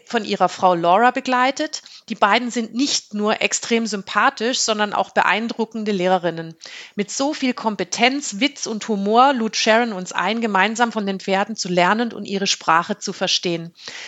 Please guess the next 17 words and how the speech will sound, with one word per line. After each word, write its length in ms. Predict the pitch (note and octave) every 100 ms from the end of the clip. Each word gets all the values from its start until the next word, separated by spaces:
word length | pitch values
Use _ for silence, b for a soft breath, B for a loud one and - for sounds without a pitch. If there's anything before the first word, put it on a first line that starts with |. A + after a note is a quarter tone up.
| B B
Mit 160 | G#3
diesen 260 | C4 D4 D4+
drei 220 | A#3 G#3
Tagen 520 | - G#3+ A3 B3+ B3
wurden 220 | G#3 G#3 G3
die 100 | F#3+
Pferde 380 | - G#3 A3
zu 160 | - -
unseren 380 | G#3 G3+ F#3 F3+
Lehrern 460 | F3+ G3 A3+ B3+
und 140 | A3 F#3+
Sharon 380 | - G3 B3 G#3
übersetzte 580 | G#3+ F#3+ F#3+ - -
ihre 220 | A3 A3+ A#3
Sprache 480 | - F3 E3+ F#3+
für 160 | - -
uns. 260 | F3 F3